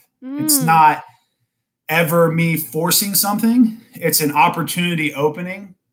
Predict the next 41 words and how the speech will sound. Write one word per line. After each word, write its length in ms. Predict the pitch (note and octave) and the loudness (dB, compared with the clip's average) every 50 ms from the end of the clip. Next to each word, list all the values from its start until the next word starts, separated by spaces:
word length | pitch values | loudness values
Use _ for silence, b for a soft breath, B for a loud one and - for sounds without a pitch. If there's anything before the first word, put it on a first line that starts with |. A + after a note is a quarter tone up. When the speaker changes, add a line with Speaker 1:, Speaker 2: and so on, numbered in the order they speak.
| _ - | _ -18
Speaker 2:
Right. 220 | A#3 A3+ A3 G#3+ G#3+ | -14 -12 -10 -6 -2
Speaker 1:
And 80 | F3 F#3 | 0 0
it's 120 | F3+ - | 2 2
funny 320 | - F#3+ G3 G3+ F#3+ F3+ D#3 | 2 2 2 2 2 0 -2
because 220 | D#3 - - D3 | -2 -4 -2 -2
I 100 | D#3+ D#3+ | -2 0
still, 280 | D3 - - - E3+ D3+ | 0 0 -2 -2 -4 -4
I'm 120 | C#3 D3+ | -4 -4
like 180 | D#3+ D#3 C3 - | -4 -6 -6 -4
Lieutenant 440 | D3 B2+ C#3 - D3+ C#3+ B2+ A2+ A2 | -6 -6 -6 -6 -8 -8 -8 -6 -6
Dan 260 | B2 B2 B2 A#2 A2 | -6 -6 -4 -6 -6
with 140 | G#2+ - _ | -8 -10 _
God. 280 | - A2 G#2+ G2+ F#2+ - _ | -14 -14 -14 -14 -16 -18 _
Like, 120 | G#2 - - | -20 -14 -8
I 40 | C3 | -4
still 260 | - - - D#3 C#3 | -4 -4 -2 0 2
yell 180 | C4 B3+ B3 B3 | 2 2 2 2
at 60 | B3+ | 0
the 60 | C4+ | -2
sky, 200 | C#4 C#4 C4+ - | -2 -2 -2 -4
like, 120 | - B3 A3+ | -6 -6 -10
Speaker 2:
Mm. 160 | G#3+ G3+ G3 - _ | -12 -16 -18 -16 _
Speaker 1:
What 240 | C#3 D#3 D3 D3 C#3+ | -4 -4 -4 -4 -6
the 140 | C3 A2+ G#2+ - - - - - - - | -10 -12 -10 -10 -12 -10 -10 -10 -10 -8
fuck? 320 | E3+ D#3 B2+ A#2 A2 - | -6 -6 -6 -6 -8 -8
Like, 160 | C3 B2 A#2 - | -6 -6 -6 -4
it's 120 | - D3 - | -2 0 2
not 100 | A3 A3 | 4 4
that 120 | A#3 G3+ | 4 4
I 20 | F3 | 2
don't 120 | D#3 C3 | 2 2
believe, 380 | B2+ B2 C#3+ D#3 D3+ C3 A#2+ A#2+ | 0 0 0 2 2 0 0 0
I 80 | A#2+ | -4
was 100 | B2 A#2+ | -6 -6
just 160 | B2 - - | -6 -6 -6
like, 160 | B2 A2+ - C#3+ | -6 -8 -6 -4
"You 80 | C#3+ C3+ | -4 -4
have 100 | B2 A2+ | -4 -4
explaining 540 | A2+ - - - F3+ F#3 F#3 E3 C#3+ B2+ | -6 -8 -6 -2 0 0 2 2 2 2
to 60 | B2 A#2 | 2 2
do." 240 | B2+ B2 B2 B2 | 0 -2 -4 -4